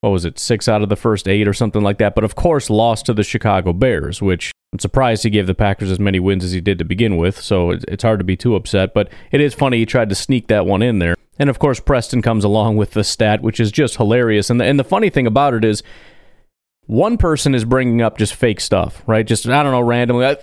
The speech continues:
I think this is gonna," sorry, I caught myself mid-cough there. <laughs> I wasn't throwing up in the microphone or anything. <laughs>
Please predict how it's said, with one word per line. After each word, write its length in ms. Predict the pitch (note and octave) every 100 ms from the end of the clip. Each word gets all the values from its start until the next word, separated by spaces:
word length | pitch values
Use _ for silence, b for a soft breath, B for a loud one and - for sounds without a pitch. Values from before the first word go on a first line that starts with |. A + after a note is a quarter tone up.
| - E3
I 100 | D#3
think 360 | D3+ C#3 A2+
this 280 | B2+ B2 -
is 160 | A2+ A2+
gonna," 300 | A#2 A2 G#2
sorry, 320 | G2 F2+ F2+
I 60 | - _ -
caught 180 | A2+ G2+
myself 320 | G2 G2+ F#2
mid-cough 600 | G2+ F#2 G#2 G#2+ F#2+ F#2+
there. 320 | G2 F#2 F#2 - _
<laughs> 180 | _ A#2+
I 840 | A#2+ G#3+ A#3+ D#4 D#4+ D4+ G3+ F#3
wasn't 280 | E3 C#3 -
throwing 260 | C3+ A#2+
up 120 | A2
in 60 | A2
the 80 | F#2+
microphone 480 | G2+ G2+ G2 F#2+ F#2+
or 80 |
anything. 300 | F#2 F#2+ G2 - -
<laughs> 100 | -